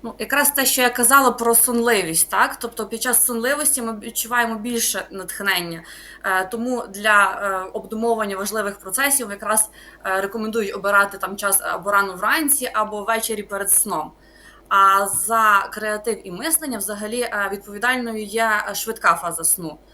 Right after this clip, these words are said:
По-іншому називається фаза парадоксального сну.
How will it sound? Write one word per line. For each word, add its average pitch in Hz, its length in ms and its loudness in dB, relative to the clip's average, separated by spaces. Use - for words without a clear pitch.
По-іншому 262 360 -2
називається 226 580 -2
фаза 220 300 0
парадоксального 196 840 -2
сну. 320 360 -2